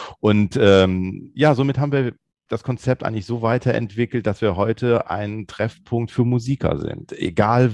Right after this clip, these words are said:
was, also man kann bei uns hinkommen zum Proben, man kann zum Unterricht kommen, man kann sich aber auch für ein Instrument beraten lassen, wenn man eins braucht, wenn's kaputt ist oder wenn man eins mieten möchte.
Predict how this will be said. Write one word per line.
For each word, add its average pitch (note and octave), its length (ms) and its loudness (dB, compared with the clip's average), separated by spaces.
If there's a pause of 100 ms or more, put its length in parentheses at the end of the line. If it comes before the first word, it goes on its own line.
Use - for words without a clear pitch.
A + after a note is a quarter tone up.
(120)
was, G2+ 360 0
also E2+ 240 0
man F2 160 0
kann A2 220 -2
bei G2+ 60 0
uns F#2+ 260 -4
hinkommen G#2+ 460 -2
zum F#2 240 -6
Proben, C3+ 580 4 (400)
man G2 160 0
kann G2+ 240 2
zum G2 220 -2
Unterricht G#2 500 2
kommen, F#2 320 0
man F#2 140 0
kann A#2+ 180 0
sich A#2 80 0
aber G2+ 160 0
auch G2+ 120 -2
für A2+ 100 -8
ein A2+ 40 -6
Instrument A2 460 -4
beraten D2 460 -4
lassen, D2 400 -4
wenn D#2 100 -2
man D#2 140 -2
eins - 180 -6
braucht, A2 480 2
wenn's F2+ 280 -4
kaputt - 360 0
ist B2+ 400 2 (260)
oder G2 300 4
wenn F#2+ 80 4
man G2 140 2
eins G#2+ 220 -2
mieten B2 340 -2
möchte. A2 480 0